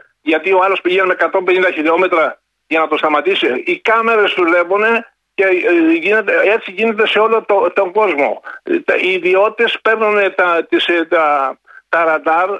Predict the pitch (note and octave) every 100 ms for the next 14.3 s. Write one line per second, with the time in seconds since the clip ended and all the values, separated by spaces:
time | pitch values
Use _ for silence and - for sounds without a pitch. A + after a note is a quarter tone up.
0 | - - - F3 E3+ D3+ E3 E3 G3+ A3
1 | - _ _ - F3 D#3+ F3 G#3 A3+ G#3+
2 | G3+ F3+ G#3 G#3 G#3 G#3 G3+ F3 D#3 -
3 | D#3+ D#3+ C#3+ F3 G#3 G#3+ - G3 E3+ E3+
4 | E3+ G#3+ G#3+ G#3 F#3+ G#3+ G#3 C#3 - -
5 | - - _ - D#3+ D#3 - A#3+ C4 -
6 | G3 F#3+ F#3 G3+ F#3 F3 - D#3 F3+ E3+
7 | - F#3 D#3+ D#3+ C#3+ B2 B2 - - -
8 | - - F#3+ G3 D#3 - - A3 A3+ A3
9 | A3 A#3 A3 G#3+ A3+ A3 A3 A3+ G3 C3+
10 | G#2+ - D#3+ E3+ F#3 G#3+ G3+ F3+ F3+ G#3
11 | F#3 F#3 F#3+ D3 D3 E3+ F#3 - E3 G#3
12 | F#3 - - E3+ F#3 F3 F3+ F3 F3 D3+
13 | F#3 E3 E3 D#3+ D#3+ E3+ E3 D3 C#3+ B2+
14 | D#3 D#4+